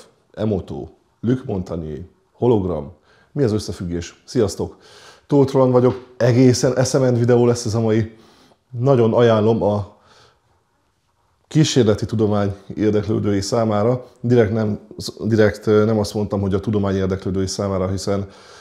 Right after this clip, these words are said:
amit most el fogok nektek mesélni, és, ö, bemutatni egyelőre csak táblán, ez nagyon távol áll attól, amit a tudományos élet képes elfogadni,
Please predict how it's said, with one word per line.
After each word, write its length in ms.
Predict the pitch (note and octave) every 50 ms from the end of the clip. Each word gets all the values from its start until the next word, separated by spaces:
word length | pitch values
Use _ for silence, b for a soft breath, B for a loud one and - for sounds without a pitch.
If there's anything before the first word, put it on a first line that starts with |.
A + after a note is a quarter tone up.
| B B B -
amit 260 | - A2+ A#2 A2+ -
most 300 | A#2+ B2+ D3 C#3 - -
el 140 | B2 B2 A#2+
fogok 220 | - A#2+ A#2 A2+
nektek 480 | A2+ A2 G2+ - - A2 G#2 - - A2+
mesélni, 600 | G#2+ A2 A2+ - - B2 A#2 A2+ A2+ A2+ A#2 A#2+
és, 580 | B2 A2+ - - G#2 G#2 G#2 G#2 G#2 - -
ö, 200 | A#2 A2 G#2+ G#2+ A2 G#2+ b b b b b b b b b b b _ _ _ _ -
bemutatni 560 | G#2 B2 B2 A#2+ - B2 A2+ G#2 A#2+ - - - - _ _ _
egyelőre 380 | - A2 G2+ G#2 G2 G2 F#2+ F#2
csak 220 | - A2+ G2+ -
táblán, 600 | - A2 G#2+ G#2 G#2+ A2 A#2+ A#2+ B2 B2+ C3 B2+ B B B B B B B B B _
ez 440 | - - G#2 A2 A2 G#2+ G#2 A2 - -
nagyon 680 | - G2+ A2+ A#2 C3+ D3 C3 B2 A2+ A2+ A2 G#2 G2+ -
távol 400 | - B2 B2 A#2+ A2 G#2+ G#2 G#2+
áll 180 | G#2+ G#2 G#2 F#2+
attól, 560 | - G2+ A2 A2 - - - A2+ G#2 G#2+ E2+
amit 260 | F#2+ G#2 G#2+ F#2+ -
a 260 | G2+ G2 G2 G2+ F#2 E2 B B - -
tudományos 640 | - B2+ A#2 A#2 G#2+ A2 G#2+ G2+ G2 G2 F#2 -
élet 520 | F2+ G2+ G2+ G2+ G2+ - - - - - _ _ _
képes 400 | - - G#2+ G2+ F#2+ - F2+ -
elfogadni, 680 | G2 F#2 F#2+ - G2+ G2+ A2+ A#2 A#2 B2 D3 D#3+ D#3+